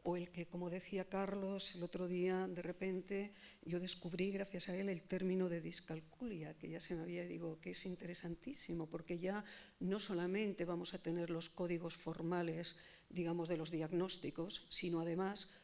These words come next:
toda una emergencia de formas de llamar que aproximan a ese gran concepto que, como con algunos he compartido muchas veces,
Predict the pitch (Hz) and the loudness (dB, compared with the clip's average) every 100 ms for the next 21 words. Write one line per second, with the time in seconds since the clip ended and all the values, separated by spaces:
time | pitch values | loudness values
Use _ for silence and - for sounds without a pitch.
0 | - - 214 220 202 175 175 175 233 233 | -20 8 8 10 6 4 2 0 0 0
1 | 196 - 175 165 165 - 240 220 185 170 | -2 -2 -2 -2 -4 4 4 6 0 0
2 | 175 165 165 175 180 170 - - - - | -2 0 0 0 0 -2 -8 -20 0 4
3 | 180 - 180 - - 247 233 185 202 254 | 4 2 -2 2 2 4 2 0 -2 -6
4 | - - - _ 196 220 233 220 202 208 | -14 -20 -20 _ 2 2 0 -2 -2 0
5 | 175 175 - 226 202 - 180 165 - - | -2 -2 -4 -4 -6 -2 0 0 -4 -18
6 | - - _ - _ - - 175 165 269 | -20 -20 _ -20 _ -6 0 2 2 0
7 | 185 180 180 175 - 175 165 - 180 175 | -2 2 2 2 -2 -4 -4 -4 -4 -2
8 | 170 165 - 160 170 185 - 175 175 | -2 -4 -4 -8 -4 -4 -2 -4 -4